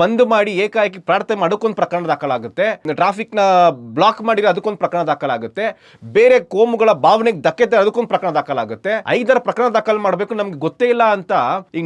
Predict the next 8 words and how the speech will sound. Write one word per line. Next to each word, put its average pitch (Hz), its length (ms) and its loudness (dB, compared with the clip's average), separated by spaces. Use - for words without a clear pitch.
ನುಲ್ಚ್ಕೋ 240 420 0
ಅಂತ 254 100 0
ಪ್ರಯತ್ನ 190 360 -2
ಏನಕ್ಕೆ 240 260 -6
ಮಾಡ್ತಿದ್ದೀರಾ? 135 500 -4
ಮತ್ತೆ 240 180 -2
ಸರ್ಕಾರನು 262 600 0
ಸಹ 240 240 0